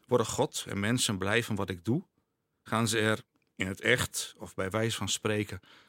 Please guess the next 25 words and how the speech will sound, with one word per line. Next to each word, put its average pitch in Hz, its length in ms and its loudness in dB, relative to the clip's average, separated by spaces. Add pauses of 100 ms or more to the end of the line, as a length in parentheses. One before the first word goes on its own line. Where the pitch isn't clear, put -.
(100)
van 101 180 0
zingen? 110 420 2 (720)
Doet 180 160 6
het 160 100 6
de 139 80 8
hemel 156 360 6
en 117 100 6
de - 80 4
aarde 120 300 0
goed? - 420 -2 (960)
Aan 117 120 0
dat 123 160 -2
motto 131 320 0
spiegel 113 420 0
ik 123 140 -4
mijn 110 180 0
leven. 90 420 -2 (480)
Houd 127 420 -4
de 107 140 -2
lofzang 101 640 -2
gaande. 92 440 -6 (1000)
En 101 160 -4
Jezus? 110 640 -2 (1080)
Zijn 123 320 4
wapenspreuk? 127 880 2